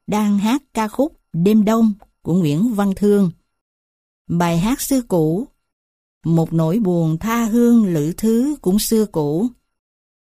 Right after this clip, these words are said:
Không biết buổi chiều mùa đông đất Bắc năm nào có làm tê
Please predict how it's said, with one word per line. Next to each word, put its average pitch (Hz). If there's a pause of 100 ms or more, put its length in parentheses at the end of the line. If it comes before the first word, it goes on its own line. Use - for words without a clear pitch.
Không 254
biết 277
buổi 196
chiều 175
mùa 156
đông 208
đất 247
Bắc 254 (180)
năm 226
nào 233 (220)
có 247
làm 165
tê 214